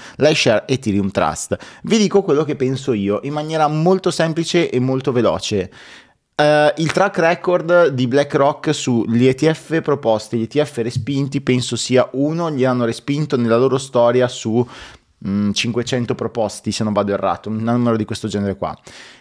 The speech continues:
Che man-, facciano il filling per quello di Bitcoin, che lo facciano per quello di Ethereum e li respingano entrambi nello stesso momento o comunque a distanza di qualche mese,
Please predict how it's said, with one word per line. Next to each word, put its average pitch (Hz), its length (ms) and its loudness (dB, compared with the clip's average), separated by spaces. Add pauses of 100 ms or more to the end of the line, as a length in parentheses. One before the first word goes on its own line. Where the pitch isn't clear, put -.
(160)
Che 170 160 2
man-, 196 340 0
facciano 175 580 0
il 139 120 -4
filling 160 580 -2
per 131 280 4
quello 139 340 4
di 127 220 0
Bitcoin, 98 720 -2
che 127 80 -2
lo 131 80 4
facciano 135 460 0
per 117 180 -6
quello 123 300 2
di 117 260 -4
Ethereum 101 840 -2
e 131 240 4
li 123 260 0
respingano 120 560 -4
entrambi 113 920 -2
nello 123 180 -2
stesso 127 340 -6
momento 123 540 -2
o 117 220 -2
comunque 117 500 0
a 107 60 2
distanza 117 520 -4
di 110 80 -4
qualche 117 300 -4
mese, 123 460 -2